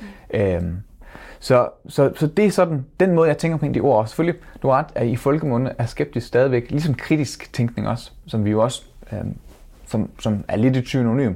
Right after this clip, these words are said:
Speaker 2: vil jeg sige. Men kritisk tænkning har også en negativ lang klang, fordi noget med kritisk, altså kritik.
Speaker 1: Mm.
Speaker 2: Øhm,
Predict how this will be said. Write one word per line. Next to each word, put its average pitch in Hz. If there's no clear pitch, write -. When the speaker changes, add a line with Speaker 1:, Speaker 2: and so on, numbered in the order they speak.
Speaker 2:
vil 95
jeg 95
sige. 101
Men 120
kritisk 147
tænkning 139
har 143
også 165
en 113
negativ 101
lang -
klang, -
fordi -
noget 107
med 110
kritisk, -
altså -
kritik. -
Speaker 1:
Mm. -
Speaker 2:
Øhm, 117